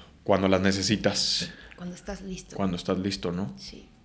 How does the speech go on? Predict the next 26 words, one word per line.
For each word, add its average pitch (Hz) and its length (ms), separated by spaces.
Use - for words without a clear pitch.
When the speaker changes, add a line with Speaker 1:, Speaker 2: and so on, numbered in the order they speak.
Speaker 1:
Sí, 90 440
sí, 90 140
sí, 95 140
sí. 92 240
Creo 92 140
que - 100
por 95 180
ahí, 87 380
por 90 220
ahí 90 140
va 90 120
el 90 60
asunto. 92 400
Speaker 2:
Y 208 80
aprender 196 400
a - 20
aceptarlas 185 720
con 180 260
mucha 196 300
humildad, 175 400
¿no? 175 280
O 196 40
sea, 185 180
porque 185 220
a 185 40
veces 196 360